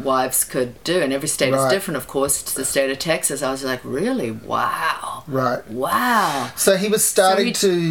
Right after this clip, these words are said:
Speaker 1: yeah,
Speaker 2: to
Speaker 1: he was
Speaker 2: get
Speaker 1: trying to, yep, get some
Speaker 2: to the next level, but, uh, yeah,
Speaker 1: Yeah.
Speaker 2: he wasn't, like, rock star rich and
Speaker 1: No, and
Speaker 2: fa-
Speaker 1: we'd just done this trip to New Zealand, and,
Speaker 2: Yeah.
Speaker 1: you know, I would contribute whatever I got through modelling, just
Speaker 2: Yeah.
Speaker 1: going to the, the, you know, paying bills.
Speaker 2: Yeah, yeah.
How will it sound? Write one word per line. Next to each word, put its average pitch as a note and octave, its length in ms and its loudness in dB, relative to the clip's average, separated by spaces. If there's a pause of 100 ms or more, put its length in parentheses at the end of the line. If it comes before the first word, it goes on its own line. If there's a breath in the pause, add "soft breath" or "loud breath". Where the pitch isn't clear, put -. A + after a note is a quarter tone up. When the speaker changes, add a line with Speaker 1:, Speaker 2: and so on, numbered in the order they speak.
(140)
Speaker 1:
yeah, F4+ 180 2
Speaker 2:
to G4 60 4
Speaker 1:
he G3 60 6
was D#3 80 0
Speaker 2:
get F#3 160 6
Speaker 1:
trying G3+ 240 2
to, G#3 280 0
yep, G#3 380 0
get F3+ 200 2
some F#3+ 300 0
Speaker 2:
to G3 120 6
the E3+ 120 2
next E3+ 260 2
level, E3+ 280 4
but, C#3+ 200 2
uh, D3 60 4
yeah, F#3 120 0
Speaker 1:
Yeah. D3 220 4
Speaker 2:
he D3 60 2
wasn't, D#3+ 280 2
like, D3 200 2
rock D3 260 2
star C3+ 300 2
rich - 320 0
and A#3 80 0
Speaker 1:
No, C#4 260 2
and F3+ 120 4
Speaker 2:
fa- E3+ 100 6
Speaker 1:
we'd E3 80 -2
just C4 200 0
done A#3 180 4
this G#3 180 -2
trip F3+ 300 0
to G3+ 120 0
New F#3+ 160 2
Zealand, F3 420 0
and, F3 160 0
Speaker 2:
Yeah. D3 100 4
Speaker 1:
you - 40 2
know, F3+ 100 2
I F3 120 4
would F#3+ 160 0
contribute F3 400 -2
whatever E3 340 2
I E3 120 2
got D#3+ 260 0
through E3 220 -2
modelling, E3 500 -2 (280 loud breath)
just D#3 180 2
Speaker 2:
Yeah. C#3+ 40 2
Speaker 1:
going E3+ 260 2
to F3 140 -2
the, D#3 320 0 (260)
the, B2 100 0
you F3 120 0
know, C3 120 0
paying E3 320 -2
bills. D#3+ 520 -2
Speaker 2:
Yeah, C#3 180 0
yeah. C3 200 -2